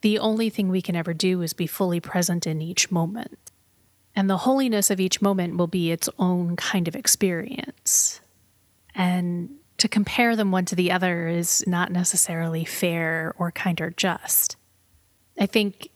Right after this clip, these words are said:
to understand that there are moments when, for me personally, for Amanda, not for Pastor Amanda, not for the Reverend Doctor Amanda Zensalo, right? But for Amanda Clare,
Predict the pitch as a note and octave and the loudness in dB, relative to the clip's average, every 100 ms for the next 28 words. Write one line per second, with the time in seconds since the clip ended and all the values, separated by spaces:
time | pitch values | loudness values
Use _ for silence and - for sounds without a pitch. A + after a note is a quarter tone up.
0 | - A#3 G#3 G3+ G#3 F#3+ - G3 F#3+ F#3 | -4 -2 0 0 0 0 0 2 0 -2
1 | - F3+ - F#3+ F#3+ - E3+ E3+ F3+ F#3 | -4 -6 -2 0 0 -2 -4 -2 -2 -2
2 | F3 - - - - F3 E3+ E3+ E3 E3+ | -4 -2 0 0 0 -2 -2 -2 -4 -6
3 | - _ _ - - G#3 F3+ F3 F3+ F#3 | -10 _ _ -14 -2 0 0 0 0 2
4 | A#3 B3 F3+ - - G#3 - _ _ _ | 2 2 0 -4 -6 -6 -8 _ _ _
5 | - A#3+ A3 - G3 E3+ F#3 - - F3+ | -6 -2 2 2 0 -4 -6 -8 -4 -2
6 | F3 F3 G3 G#3 F3+ D#3 - - F3+ G3 | 0 0 0 0 -2 -4 -8 -8 -2 -2
7 | G#3 - - - F#3+ - F3+ D#3+ D#3+ D#3 | 0 -2 0 0 2 0 0 -4 -2 -2
8 | D3+ D#3 D#3+ G3 G#3 E3+ - F#3 F3 F3 | -4 -4 -4 -4 -4 -4 -4 -2 0 0
9 | E3+ F3+ F3+ E3+ E3 D#3 - - D#3+ E3 | 0 0 0 0 -4 -4 -6 -2 -2 0
10 | E3 E3 F3 F3 F3 F3 - E3 E3+ D#3+ | 0 0 0 0 0 0 -2 0 0 0
11 | E3 E3+ F3+ G#3+ _ - E3+ E3 E3 - | -2 -4 -2 -4 _ -10 -6 -4 -2 -2
12 | F3 - G3+ - F#3 F3+ F3+ F#3 F3+ F3+ | -2 0 0 2 0 2 0 0 0 -2
13 | F3+ - - E3 D3+ D3 D#3+ E3+ G#3 - | -4 -6 -6 -4 -2 -4 -4 -4 -4 -8